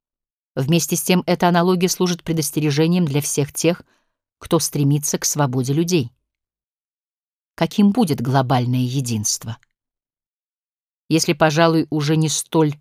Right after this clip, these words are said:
отдаленное завершение нынешнего развития приведет к созданию глобального государства, то это государство может быть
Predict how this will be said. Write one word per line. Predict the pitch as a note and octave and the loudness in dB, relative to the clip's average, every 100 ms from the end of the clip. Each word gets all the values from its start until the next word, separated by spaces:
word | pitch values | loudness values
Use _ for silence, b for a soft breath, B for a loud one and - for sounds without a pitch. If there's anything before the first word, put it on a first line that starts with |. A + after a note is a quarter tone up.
| _ _ _ _ - | _ _ _ _ -2
отдаленное | E3 D3 D#3+ F#3 F3+ D#3 C#3 C3+ | 0 2 2 4 4 4 2 2
завершение | C3+ D3+ D3+ - E3 D3 D3 | 0 0 0 2 2 4 2
нынешнего | D3+ D3 - D3 D3+ | 2 0 0 0 0
развития | D#3 D#3 F3 - B2+ A#2+ _ _ _ _ | 0 0 -2 -2 -4 -6 _ _ _ _
приведет | F3 F3 F3 F#3+ | 2 4 6 4
к | - | 2
созданию | - E3 D3 E3+ F#3 E3+ | 2 2 4 4 6 4
глобального | D#3 D#3 E3+ D#3+ D3+ | 4 4 4 4 2
государства, | C#3+ - D3 G3+ - - A#2 A2+ _ _ _ _ _ _ _ _ | 0 -2 0 0 0 -2 -4 -4 _ _ _ _ _ _ _ _
то | - F3+ | 4 4
это | F#3 | 4
государство | F3 - F3+ F#3 - F3 | 2 2 4 2 2 2
может | E3+ E3+ E3 | 4 4 2
быть | D3+ D#3+ - | 2 2 0